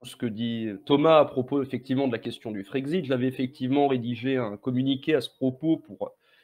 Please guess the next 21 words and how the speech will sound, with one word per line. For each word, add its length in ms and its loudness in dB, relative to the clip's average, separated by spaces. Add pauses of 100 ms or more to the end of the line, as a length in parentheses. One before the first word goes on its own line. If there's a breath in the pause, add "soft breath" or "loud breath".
(140)
préciser 480 0
un 120 6
petit 160 -4
peu 160 0
notre 200 0
position. 720 -2
Et 320 -4
oui, 400 6
oui, 260 2
glo-, 320 -2
grosso 380 -4
modo, 480 2 (400 soft breath)
la, 260 -2
la 80 -2
France 480 6
n-, 220 2 (180)
n'est 160 6
dans 140 8
une 180 2
mauvaise 300 6
posture 880 0